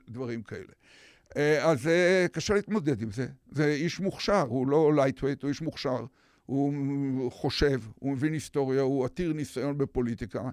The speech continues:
והוא מתמרן עם חולשות אנוש מסביבו, ושל אנשים חלקם מתמימות וחלקם מ-, מחולשה. לא מגיבים כמו שהם היו צריכים. וזה מעביר את הכדור אלינו, אליך, אליי,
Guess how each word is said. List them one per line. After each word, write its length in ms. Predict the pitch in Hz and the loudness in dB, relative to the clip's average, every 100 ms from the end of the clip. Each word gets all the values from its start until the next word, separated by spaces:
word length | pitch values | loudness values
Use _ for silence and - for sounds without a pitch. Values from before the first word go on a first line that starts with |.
| _ - - - | _ -20 -18 -2
והוא 500 | 143 156 160 156 131 | 4 8 8 6 4
מתמרן 640 | 151 - 170 151 143 170 208 | 0 2 0 2 2 2 2
עם 120 | 165 | -2
חולשות 500 | - 165 - 185 175 | 0 0 2 0 2
אנוש 300 | 170 165 170 | 0 0 0
מסביבו, 760 | 185 - 165 151 127 123 139 143 | -4 -2 -2 0 0 0 0 2
ושל 360 | 156 151 113 | 2 2 -2
אנשים 340 | 165 139 208 185 | -4 -4 -6 -4
חלקם 420 | 160 - 160 180 | -4 -2 -2 0
מתמימות 680 | 170 - 165 151 170 220 165 | -4 -6 -4 -2 -2 -2 -6
וחלקם 340 | 139 165 190 | -4 -2 -2
מ-, 220 | 180 170 | -4 -2
מחולשה. 480 | 165 - 180 - - - _ _ - 156 | -4 -4 -8 -4 -4 -4 _ _ -8 2
לא 260 | 165 175 | 4 6
מגיבים 360 | 180 147 175 165 | 4 0 -2 -2
כמו 160 | 139 | -4
שהם 160 | 135 139 | -4 -2
היו 80 | 135 | -4
צריכים. 300 | - - 107 - - - | -6 -10 -10 -16 -12 -2
וזה 340 | 160 170 240 226 - | 2 6 4 4 -4
מעביר 360 | 156 160 208 | -2 0 -2
את 140 | 170 151 | -2 -6
הכדור 640 | 123 - 143 131 165 175 | -8 -8 -8 -2 -2 0
אלינו, 460 | 165 175 180 151 135 | 0 2 0 0 -2
אליך, 340 | 147 170 151 160 147 | 0 0 0 2 4
אליי, 460 | 143 156 151 143 | 4 4 4 0